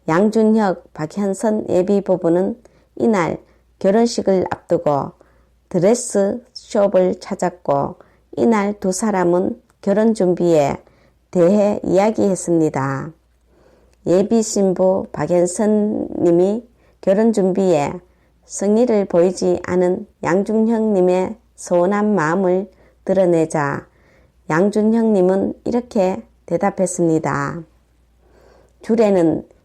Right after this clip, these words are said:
김응용 감독님이 보기로 했고, 사회는 김성주, 축가는 이찬원 님이 하기로 했다.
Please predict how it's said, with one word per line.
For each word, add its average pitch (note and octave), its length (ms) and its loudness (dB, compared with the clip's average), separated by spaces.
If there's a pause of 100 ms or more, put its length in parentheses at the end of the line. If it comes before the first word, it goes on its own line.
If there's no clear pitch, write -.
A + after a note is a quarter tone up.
(140)
김응용 G3 640 2
감독님이 G3 880 2
보기로 F#3 540 0
했고, D3 600 -2 (400)
사회는 G#3+ 720 -2
김성주, E3+ 920 -2 (400)
축가는 G#3 720 -4
이찬원 A3 480 -2
님이 G3 420 0
하기로 G#3 440 0
했다. D3 600 -4